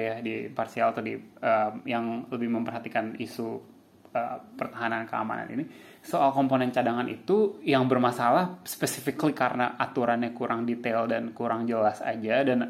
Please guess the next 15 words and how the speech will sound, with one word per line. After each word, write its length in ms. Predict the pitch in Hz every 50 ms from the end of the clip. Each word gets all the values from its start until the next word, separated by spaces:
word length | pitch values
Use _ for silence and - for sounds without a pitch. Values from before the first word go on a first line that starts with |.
| -
yang 160 | 131 120 110 -
tadi 320 | 120 113 127 135 135 -
problem-problem 480 | - 120 120 120 110 113 117 113 113 113
yang, 320 | 113 110 117 - 120 113
yang 40 | 113 113
disebut 280 | - - 120 117 - 117
itu, 160 | 107 - - - - - - - - - -
atau 200 | - - - 196 185
sebenarnya 640 | - 170 156 139 139 156 202 - - - - - -
the 160 | 156 131 131
basic 480 | 120 120 120 131 127 127 - 120 - 123
idea 320 | 117 120 123 120 123 -
of 160 | 117 113 113 - - - - -
having, 640 | - 120 117 123 123 120 117 117 120 - - - -
eh, 400 | 131 120 113 110 107 110 113